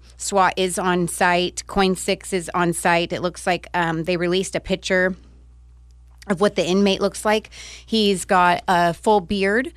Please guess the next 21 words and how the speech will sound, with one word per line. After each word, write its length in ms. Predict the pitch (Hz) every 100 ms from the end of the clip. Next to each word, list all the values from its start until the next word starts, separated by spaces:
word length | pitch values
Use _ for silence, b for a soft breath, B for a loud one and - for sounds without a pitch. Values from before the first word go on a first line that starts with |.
| b b
looks 240 | 247 240 269
like, 180 | 254
with 140 | 202 190
a 40 |
mustache 600 | 190 180 190 220 196 185
as 180 | 196 170
well, 420 | 190 180 190 233 B B B
um, 280 | 175 170 165
balding 560 | 175 175 180 196 196
up 200 | 190 190
top 320 | - - 185 208
a 40 |
little 220 | 196 202
bit, 280 | 202 220 -
but 160 | 160 -
brown 320 | 175 175 180
hair, 440 | 175 180 180 185
looks 240 | 196 180 -
like 140 | -
brown 320 | - 170 175
eyes. 500 | 175 165 170 202 196